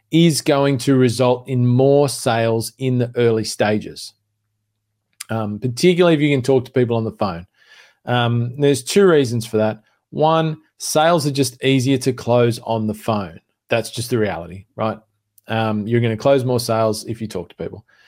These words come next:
But secondly, it gives you an opportunity to speed up the feedback on,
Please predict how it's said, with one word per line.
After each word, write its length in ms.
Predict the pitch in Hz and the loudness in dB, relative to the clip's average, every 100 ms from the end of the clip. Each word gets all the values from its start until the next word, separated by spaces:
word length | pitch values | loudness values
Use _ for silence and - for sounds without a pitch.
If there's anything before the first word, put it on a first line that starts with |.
| _ _ _ _ | _ _ _ _
But 160 | 151 - | -2 0
secondly, 720 | - 208 214 190 135 113 120 - - | 0 0 2 2 2 0 -4 -14 -6
it 220 | 143 123 | -6 -4
gives 320 | 175 196 170 | 0 0 2
you 180 | 190 180 | 2 4
an 160 | 160 147 | 4 0
opportunity 680 | 139 131 131 - 143 135 127 | -4 -2 -4 -2 0 2 0
to 140 | 123 | -2
speed 640 | 120 - - - 151 156 151 | -4 -4 -4 0 2 4 0
up 240 | 120 120 - | -2 -4 -4
the 80 | |
feedback 840 | 120 - - 156 160 127 104 101 - | -6 -6 0 0 2 0 -2 -4 -8
on, 340 | - 120 120 | -2 -2 -2